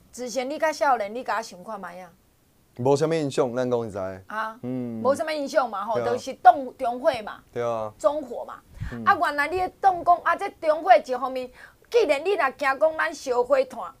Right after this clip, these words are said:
Speaker 1: 造成空气污染，我民进党甲你讲，我要烧甲死啊嘛，烧甲死嘛，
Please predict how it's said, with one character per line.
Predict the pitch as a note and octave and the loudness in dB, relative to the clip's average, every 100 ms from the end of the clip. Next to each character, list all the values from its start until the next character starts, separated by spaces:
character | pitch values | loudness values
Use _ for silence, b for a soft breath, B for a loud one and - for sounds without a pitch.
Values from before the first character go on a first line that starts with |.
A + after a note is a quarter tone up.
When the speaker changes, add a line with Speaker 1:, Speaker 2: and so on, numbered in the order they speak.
| _ _ _ _ | _ _ _ _
Speaker 1:
造 | B3+ A3+ | -4 -4
成 | A#3 A#3 | -6 -8
空 | A#3+ A#3+ | -6 -6
气 | A3 | -8
污 | B3 | -4
染， | B3+ A#3+ - B B B | 0 0 0 B B B
我 | D#4 G#4+ | 4 4
民 | F4+ E4+ | 4 -2
进 | F4 G4+ | 0 4
党 | F#4 F#4 | 6 8
甲 | D4+ | 6
你 | D4+ | 4
讲， | F4 | 8
我 | F4+ | 8
要 | F#4 | 8
烧 | F#4 D#4+ D#4+ | 8 10 12
甲 | F4 F4 | 10 6
死 | G4 - D#4 D#4+ | 4 2 -6 2
啊 | D4 C4+ | 6 6
嘛， | C4 B3+ G#3+ - B B B | 4 2 2 -4 B B B
烧 | - F#4 F4 | -8 4 4
甲 | E4 G4+ G#4+ | 8 8 8
死 | A4+ - F4 E4 | 0 -4 -4 -2
嘛， | D4+ D4 C4 | 2 4 4